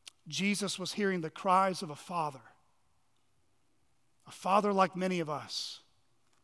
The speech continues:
pleading for Jesus to heal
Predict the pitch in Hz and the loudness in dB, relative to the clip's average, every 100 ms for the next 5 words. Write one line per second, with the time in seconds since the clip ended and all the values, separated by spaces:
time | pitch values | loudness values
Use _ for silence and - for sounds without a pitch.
0 | _ _ _ _ - 208 208 208 190 185 | _ _ _ _ -2 4 4 4 0 -4
1 | 143 185 170 156 - - 143 - 208 180 | -2 -2 -2 -4 -6 -8 -14 -8 -6 -6
2 | 123 107 | -8 -16